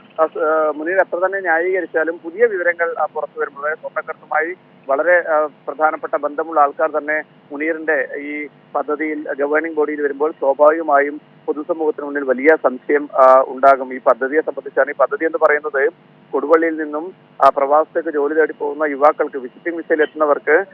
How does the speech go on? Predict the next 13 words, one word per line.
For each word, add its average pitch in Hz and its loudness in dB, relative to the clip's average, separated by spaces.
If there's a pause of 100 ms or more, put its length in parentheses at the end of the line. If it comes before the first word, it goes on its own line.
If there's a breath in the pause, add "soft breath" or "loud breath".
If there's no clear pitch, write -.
(340 loud breath)
രണ്ട് 175 2
മാസം 165 2
അവിടെ 147 -2
താമസിക്കാൻ 139 -6
സൗജന്യ 147 -6
താമസ 147 -2 (100)
സൗകര്യം 151 -2
ഒരുക്കുന്നു 147 -8
എന്നുള്ളതാണ് 139 2 (320 soft breath)
ഈ 139 -4
പദ്ധതിയുടെ 135 0
ഒരു 135 -4
പ്രത്യേകത. 139 2